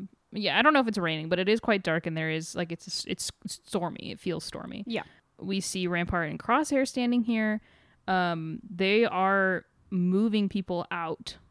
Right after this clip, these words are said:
Speaker 1: of Kamino. It's clear that they're leaving. He tells Crosshair to mobilize all the relevant clones that they need. Something is happening, and, um, something is happening specifically to the Kaminoans. We see, uh, Nala,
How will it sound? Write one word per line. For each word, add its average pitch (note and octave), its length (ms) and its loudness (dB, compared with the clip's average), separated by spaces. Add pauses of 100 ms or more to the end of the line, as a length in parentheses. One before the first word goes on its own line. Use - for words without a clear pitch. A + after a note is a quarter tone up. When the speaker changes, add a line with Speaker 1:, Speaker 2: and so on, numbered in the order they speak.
Speaker 1:
of F3 180 -6
Kamino. - 600 -12
It's F#3 200 -8
clear E3+ 280 -2
that E3 140 -10
they're D#3+ 300 -4
leaving. D#3+ 520 -4
He E3 340 -6
tells D#3+ 320 -8
Crosshair D#3+ 340 -8
to D#3+ 60 -4
mobilize D#3+ 500 -6
all E3 560 -8 (720)
the F3 160 -2
relevant D#3+ 460 -6
clones F3+ 400 -2
that F#3 120 -4
they F#3 140 0
need. F#3 460 0 (400)
Something F3 460 0
is E3 100 -6
happening, D#3+ 600 -6
and, D3 560 -6 (100)
um, F3+ 500 -8 (400)
something E3+ 340 -2
is E3+ 80 -6
happening D#3+ 400 -4
specifically E3+ 720 -4
to - 200 -6
the - 80 -8
Kaminoans. - 800 -10
We D#3 140 -8
see, E3 320 -8
uh, D#3+ 180 -8
Nala, E3 320 -6